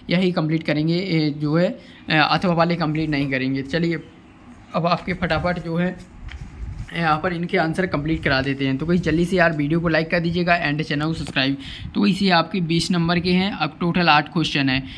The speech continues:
तो चलिए फटाफट अब क्वेश्चन नंबर दूसरा से इनके आंसर बता दें, एक वाक्य के आंसर, तीसरा, चौथा इनके आंसर। चलिए फटाफट देख लेते हैं। तो गाइस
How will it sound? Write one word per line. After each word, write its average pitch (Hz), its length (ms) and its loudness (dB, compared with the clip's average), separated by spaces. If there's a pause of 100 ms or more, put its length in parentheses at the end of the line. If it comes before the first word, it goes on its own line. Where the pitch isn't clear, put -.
(200)
तो 180 100 -2
चलिए 180 380 2
फटाफट 170 440 0
अब 156 240 0
क्वेश्चन 170 680 -2
नंबर 151 380 2
दूसरा 156 440 0
से 180 160 -2
इनके 165 280 -2
आंसर 156 260 0
बता 156 180 -4
दें, 165 180 -2
एक 151 240 -2
वाक्य 160 300 -2
के 180 60 -2
आंसर, 170 260 0
तीसरा, 151 360 -4
चौथा 160 320 -6
इनके 156 280 -2
आंसर। 147 220 0
चलिए 147 240 -2
फटाफट 151 320 -2
देख 139 220 -2
लेते 131 260 -2
हैं। 135 340 -6 (800)
तो - 80 2
गाइस 202 160 4